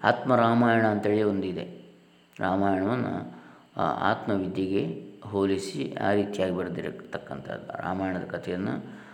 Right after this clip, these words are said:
ಆ, ಆತ್ಮವಿದ್ಯೆ ಅಥವಾ ಬ್ರಹ್ಮವಿದ್ಯೆಗೆ ಹೋಲಿಸಿ ಬರೆದಿರುವಂಥ ಆತ್ಮರಾಮಾಯಣ ಅಂತೇಳಿ ಒಂದು ಕೃತಿ ಇದೆ.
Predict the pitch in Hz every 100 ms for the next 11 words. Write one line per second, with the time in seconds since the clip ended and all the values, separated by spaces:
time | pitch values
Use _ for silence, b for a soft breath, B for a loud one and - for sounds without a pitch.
0 | B B - - - - - - - _
1 | _ _ _ _ _ - 123 - 110 90
2 | 85 87 87 87 87 92 101 95 87 92
3 | 95 95 90 92 - 82 87 90 90 87
4 | 98 101 - 117 101 95 92 90 90 101
5 | 107 101 - - - - -